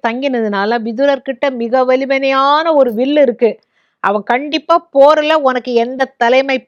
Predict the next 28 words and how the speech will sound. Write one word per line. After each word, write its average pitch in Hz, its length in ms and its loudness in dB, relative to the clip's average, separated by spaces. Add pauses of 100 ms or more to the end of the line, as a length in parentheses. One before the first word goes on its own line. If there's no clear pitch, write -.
பதவியும் 254 360 -2
கிடையாது, 233 560 0
நீ 214 320 -2
எதுக்கும் 269 340 -2
தளபதி 247 560 0
இல்லைன்னு 254 320 0
சொல்ல 240 360 -2
போறான். 240 600 0 (640)
உடனேவே 220 500 0
அவர் 247 300 2
கோவிச்சுட்டு 247 520 0
வில்ல 254 400 -2
உடைப்பார்னு 190 560 -2
எனக்கு 208 360 -4
தெரியும். 202 400 -2
வில்ல 202 360 0
உடைச்சாச்சுன்னா 202 880 -4
ஒரு 175 200 -4
பெரிய 208 320 -2
வலது 208 360 0
கையே 240 360 0
போனது 208 480 -4
போல, 185 480 -2 (360)
பீஷ்மருக்கு 302 640 0
வலது 294 460 2
கையே 294 220 2
போனது 254 460 -2
போல, 208 460 0